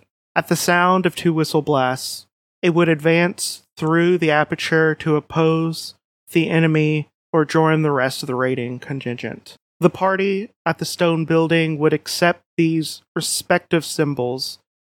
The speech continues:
in analogous manner, forcing an entrance at first, and at the second ascending whatever passage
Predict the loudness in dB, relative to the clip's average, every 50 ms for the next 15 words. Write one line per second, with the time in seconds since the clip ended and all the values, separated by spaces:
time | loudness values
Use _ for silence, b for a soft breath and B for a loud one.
0 | _ _ 0 2 2 2 2 2 2 2 2 2 2 0 0 0 -2 -4 -4 -4
1 | -4 -4 -6 -6 -8 -10 -10 -12 -14 _ _ _ _ _ _ -2 2 2 2 2
2 | 2 2 2 4 4 4 2 2 2 2 2 2 0 -2 -8 -10 -10 -6 -2 0
3 | -2 -2 -2 -2 0 2 2 2 0 -2 -8 -12 -14 -16 -20 _ _ _ _ -6
4 | -6 -4 -4 -4 0 0 0 2 2 0 0 0 -2 -4 0 0 2 2 2 2
5 | 2 2 2 2 0 -2 -6 _ _ _ _ _ _ _ -2 2 2 4 4 4
6 | 2 0 0 2 0 0 0 0 0 -2 -2 -2 -2 -4 -8 -8 -8 -12